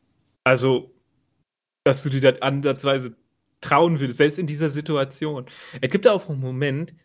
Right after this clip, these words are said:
wo ich mir dachte so, „Hä, das ist doch nur die Treppe, ist doch nur abgefallen. Du kannst doch jetzt runterklettern und Hilfe holen.“ Und ab dem Zeitpunkt war ich so ein bisschen so,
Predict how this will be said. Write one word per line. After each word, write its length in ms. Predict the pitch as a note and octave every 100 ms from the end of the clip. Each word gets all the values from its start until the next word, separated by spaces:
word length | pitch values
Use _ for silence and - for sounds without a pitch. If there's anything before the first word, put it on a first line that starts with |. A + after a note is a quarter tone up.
| -
wo 60 | C3+
ich 100 | C#3+
mir 120 | C#3
dachte 320 | C#3+ D#3 E3+
so, 280 | D#3 E3+ - _ _ -
„Hä, 100 | C3+
das 120 | D3+
ist 60 | D#3+
doch 80 | C#3+
nur 100 | D#3
die 160 | -
Treppe, 320 | - A#3+ A#3+
ist 160 | A#2 -
doch 80 | A#2
nur 140 | A#2+
abgefallen. 760 | A2 - A#2+ - A#2+ C3+ E3 - _ _ _ C#3
Du 80 |
kannst 220 | - F3+ E3+
doch 100 | D3
jetzt 200 | C3 C3
runterklettern 760 | A#3 A#3 C3 - G#2 A#2 A2+
und 160 | B2+ B2+
Hilfe 380 | F3+ F#3+ B2 A2+
holen.“ 340 | G#2 G#2 - _ _ _ _ _ _ _ _ _ _ _ _ -
Und 60 | E3+
ab 160 | F3
dem 220 | G#3+ D4
Zeitpunkt 420 | - A#3 A#3 A#3 G#3
war 80 |
ich 80 | G3
so 80 | G3+
ein 60 | F#3+
bisschen 180 | F#3+
so, 240 | F3+ F3